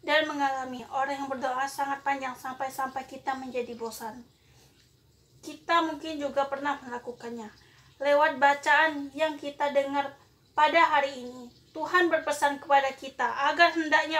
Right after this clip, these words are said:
berdoa itu tidaklah bertele-tele seperti orang yang tidak mengenal Allah.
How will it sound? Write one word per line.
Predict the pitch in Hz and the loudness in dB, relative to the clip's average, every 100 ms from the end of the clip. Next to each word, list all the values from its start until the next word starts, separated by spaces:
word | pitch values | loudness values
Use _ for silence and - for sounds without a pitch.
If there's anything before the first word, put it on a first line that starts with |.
| 302 | 0
berdoa | 285 294 285 285 | 2 4 4 4
itu | 285 277 294 294 294 _ _ - _ _ _ | 0 -6 -4 -6 -6 _ _ -20 _ _ _
tidaklah | 311 285 311 339 339 | -6 4 6 8 8
bertele-tele | 330 311 302 285 285 285 277 277 | 6 2 2 2 2 0 0 2
seperti | 277 302 294 320 - 320 | 0 -2 0 -2 0 0
orang | 285 285 294 | 2 4 2
yang | 302 302 320 | 0 -6 -12
tidak | _ 277 302 285 | _ 2 2 2
mengenal | 285 285 254 | 0 0 4
Allah. | 269 277 240 | 2 2 -2